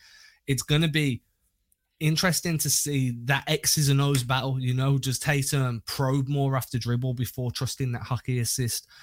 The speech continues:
Do you have guys flashing across the baseline? And something I learned today, a rocket screen,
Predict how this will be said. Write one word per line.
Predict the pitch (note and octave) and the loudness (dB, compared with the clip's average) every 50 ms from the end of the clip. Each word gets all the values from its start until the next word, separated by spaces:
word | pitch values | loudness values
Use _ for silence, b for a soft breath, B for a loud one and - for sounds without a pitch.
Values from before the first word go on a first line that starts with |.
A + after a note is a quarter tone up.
| B B B - | B B B 0
Do | B2 | 2
you | B2 C3 C3+ B2+ | 4 4 2 2
have | A2+ C#3 C#3 C3 B2+ | 2 0 -2 -2 -2
guys | - C3 C3 B2+ B2+ A#2 | -4 -4 -4 -4 -4 -6
flashing | - - - C#3+ C3+ A#2+ - - C#3+ C3 A#2 | -8 -6 -4 -4 -2 0 0 0 2 2 0
across | A#2 - - C3+ A#2 - | 0 0 0 0 0 0
the | - A2+ | -2 -4
baseline? | G2 A#2 A#2 A#2+ A#2 - - C3 B2+ B2+ B2+ B2+ - | -2 -2 0 0 0 -2 -2 -2 -2 -2 -2 -2 -2
And | A#2 A#2+ A2+ | -2 -2 -2
something | - - G3+ G#3 A3+ - A3+ F3 | 0 0 -2 -2 -2 -2 -2 0
I | E3 | 2
learned | D#3 C#3+ C#3 - - | 2 2 0 -2 -4
today, | C3 B2+ C3+ C3+ C3+ C3 - b b b b _ - | -4 -2 -2 0 0 -2 -4 b b b b _ -6
a | - C3 | -4 -2
rocket | C#3 E3+ G3 G#3 - - C#4 - | 0 0 -2 -2 -2 -6 -4 -2
screen, | - - - A#3+ A#3+ A#3+ A#3+ A#3+ | -2 -2 -2 -2 -2 -2 -2 -6